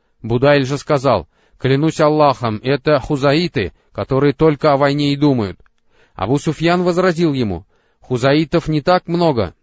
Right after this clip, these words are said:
и нет у них сил на то, чтобы разжечь столько огней и разбить такой лагерь". Я узнал его голос и сказал: "О Абу Ханзаля!"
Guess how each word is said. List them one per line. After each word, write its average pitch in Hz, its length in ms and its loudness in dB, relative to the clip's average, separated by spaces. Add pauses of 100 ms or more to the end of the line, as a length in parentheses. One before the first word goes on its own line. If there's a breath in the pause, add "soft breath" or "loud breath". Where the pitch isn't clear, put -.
(240)
и 117 200 -2
нет 131 280 -2
у 165 60 0
них 165 200 -2
сил 190 300 -2
на 143 160 0
то, 160 180 2
чтобы 147 300 -2
разжечь 139 400 -2
столько 147 400 -2
огней 127 560 -2 (160)
и 113 80 -6
разбить 123 460 -2
такой 170 300 0
лагерь". 139 340 0 (760)
Я 147 200 2
узнал 170 380 0
его 139 260 0
голос 165 420 0
и 147 80 -6
сказал: 127 540 -2 (280)
"О 165 240 4
Абу 160 340 2
Ханзаля!" 135 680 -2